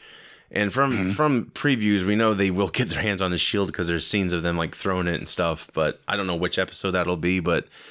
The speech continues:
Speaker 1: that's the other question, though. It's like, can Sam be Captain America without the super soldier serum? You know, like, I mean, he
Speaker 2: Mm-hmm.
Speaker 1: probably can 'cause he has, he also has the Falcon gear. You know, I'm sure he'll
Speaker 2: Mm-hmm.
Speaker 1: still keep that somehow.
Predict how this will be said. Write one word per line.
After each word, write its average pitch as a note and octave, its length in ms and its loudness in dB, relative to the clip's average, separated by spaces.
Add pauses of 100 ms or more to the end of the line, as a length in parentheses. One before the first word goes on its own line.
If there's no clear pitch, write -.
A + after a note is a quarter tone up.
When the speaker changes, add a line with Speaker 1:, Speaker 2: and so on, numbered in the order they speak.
(380)
Speaker 1:
that's C3+ 200 -2
the C#3 100 4
other D#3+ 180 4
question, F2+ 420 0
though. F2+ 100 4
It's F2+ 160 -2
like, F2+ 360 0 (420)
can D#3 340 2
Sam C#3 540 0
be A2+ 240 2
Captain F#2 340 -2
America F2+ 340 0
without E2+ 280 0
the E2 60 -8
super E2 280 -4
soldier D#2+ 320 -2
serum? D#2 560 -2
You E2+ 100 -4
know, F2 220 0
like, E2 400 -4 (400)
I - 100 0
mean, A2+ 100 0
he A#2+ 60 0
Speaker 2:
Mm-hmm. G2+ 60 -4
Speaker 1:
probably B2+ 280 2
can A2+ 340 -2
'cause A2 120 -4
he F#2+ 120 2
has, F#2+ 280 0 (120)
he G2 80 -2
also G2+ 200 0
has F2+ 180 2
the E2 60 0
Falcon F#2+ 500 -2
gear. G2+ 340 0 (480)
You F2 100 -4
know, E2+ 120 0
I'm F2+ 120 0
sure - 180 0
he'll G2 140 2
Speaker 2:
Mm-hmm. G#2+ 160 0
Speaker 1:
still G2 180 2
keep - 300 -2
that A#2 240 0
somehow. B2 540 0